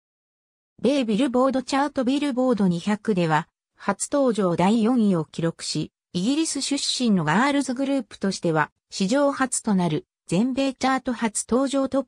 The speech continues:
プ五入りを果たしたであった。二千十三年は、新曲を制作する傍ら、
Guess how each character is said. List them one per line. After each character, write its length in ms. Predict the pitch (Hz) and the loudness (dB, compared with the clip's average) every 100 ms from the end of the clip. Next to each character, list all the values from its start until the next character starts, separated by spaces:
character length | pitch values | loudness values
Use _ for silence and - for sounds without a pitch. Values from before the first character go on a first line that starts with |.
| - | -6
プ 80 | 175 | -2
五 160 | 170 | 0
入 140 | 175 220 | 2 2
り 80 | 240 | 0
を 40 | |
果 120 | 185 | -2
た 160 | 160 226 | -2 -2
し 100 | - | -2
た 140 | 196 | -2
で 120 | 165 151 | 0 -2
あ 40 | |
っ 80 | 143 - | -4 -8
た。 180 | 139 - _ _ _ _ _ - | -10 -10 _ _ _ _ _ -4
二 140 | 208 | -2
千 340 | - 359 330 214 | 0 -2 -2 -2
十 220 | 233 262 | -2 -2
三 320 | - 240 220 | 0 2 2
年 240 | 196 180 | 2 2
は、 180 | 175 185 - _ _ | 0 0 -6 _ _
新 300 | - 233 302 | -4 -2 0
曲 360 | - 277 277 262 | -2 -4 -2 -2
を 80 | |
制 240 | 254 254 277 | 0 -2 -2
作 260 | 277 - | -4 -8
す 140 | - 247 | -6 -4
る 100 | 247 | -4
傍 380 | 208 175 175 165 | -2 0 0 2
ら、 200 | 156 | 0